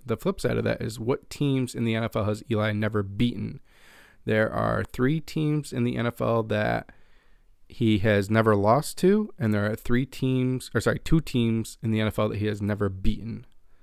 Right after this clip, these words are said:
So that's, that's gonna be the start of the episode, and like I said, I'll give you the, the answers to that a little bit later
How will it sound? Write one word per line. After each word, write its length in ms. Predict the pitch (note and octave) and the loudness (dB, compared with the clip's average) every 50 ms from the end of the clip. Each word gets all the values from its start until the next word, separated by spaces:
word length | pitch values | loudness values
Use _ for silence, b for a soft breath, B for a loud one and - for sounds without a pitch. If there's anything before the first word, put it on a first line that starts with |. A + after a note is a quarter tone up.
| - - - - _ - - - - | -20 -20 -20 -20 _ -20 -20 -20 -20
So 600 | - - - - A2+ A2 G#2+ G#2 G#2 G#2+ - - - _ | -20 -12 -4 0 2 4 4 4 4 2 0 -2 -6 _
that's, 720 | E3 A2 A2+ C3+ D3 F#3 - - - - - - - - - _ | -10 -2 0 2 2 2 0 -4 -8 -10 -10 -10 -10 -12 -14 _
that's 460 | - B2 B2+ C#3+ D#3 - - - - - _ _ - | -4 -2 0 0 0 -2 -4 -10 -14 -16 _ _ -8
gonna 200 | - C#3+ C#3+ C3+ | -2 0 2 2
be 80 | C3 C3 | 4 2
the 80 | B2 | 2
start 240 | - - - C#3 C3+ | 2 2 2 4 4
of 40 | B2+ | 4
the 100 | A2 G#2+ | 2 0
episode, 460 | A2 - - - - A#2+ A#2 A2+ A2+ - | 0 0 -2 -2 0 -2 -2 -2 -4 -4
and 220 | - A#2 A#2 - | -4 -4 -4 -4
like 140 | - A#2 - | -4 -6 -2
I 20 | |
said, 140 | - B2+ A2+ | -2 0 0
I'll 60 | G#2+ | 0
give 200 | G#2 A2+ B2 A#2+ | 0 0 0 2
you 60 | B2+ | 2
the, 320 | A#2+ A#2 A2+ A2+ A2 G#2+ - | 2 2 2 2 2 0 -2
the 160 | - A2+ A#2 | -2 -4 -2
answers 300 | A#2+ A#2+ A#2 - - G#2+ | -2 -4 -4 -6 -8 -10
to 140 | - - - | -10 -8 -6
that 200 | A2 G#2+ A2+ - | -4 -4 -4 -4
a 40 | A2+ | -2
little 200 | A2 A2 G#2+ G#2+ | -2 0 0 0
bit 140 | G#2+ A2+ A2+ | -2 -2 -2
later 460 | A2 G#2+ G#2 G#2 G#2 G#2+ A2 G#2+ | 0 0 2 2 0 -2 -2 -4